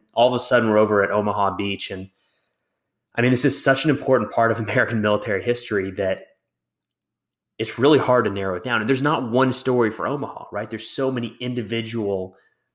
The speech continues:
events up and down that beach throughout the day, varied so much, wave to wave, sector to sector, unit to unit. And I thought,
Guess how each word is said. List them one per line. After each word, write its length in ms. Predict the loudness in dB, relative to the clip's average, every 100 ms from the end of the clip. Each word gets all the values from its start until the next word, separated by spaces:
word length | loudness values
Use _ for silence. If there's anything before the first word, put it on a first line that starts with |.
| _ _ _ -10
events 420 | 0 0 0 -2
up 140 | -2
and 100 | -2
down 140 | -2 -2
that 180 | -2 -2
beach 240 | -2 -2
throughout 280 | -2 -2 -4
the 60 |
day, 380 | -2 -2 -2 -8 -2
varied 360 | 2 4 2
so 280 | 0 2 2
much, 340 | 4 0 -2 -4
wave 360 | 0 0 -2
to 100 | -4
wave, 320 | -4 -4 -4
sector 400 | -6 -4 -4 -4
to 60 | -6
sector, 360 | -2 -4 -4 -8
unit 360 | -4 -4 -4
to 100 | -6
unit. 300 | -6 -6 -6 _ _ _ _ _
And 100 | -8
I 60 | -2
thought, 300 | 0 0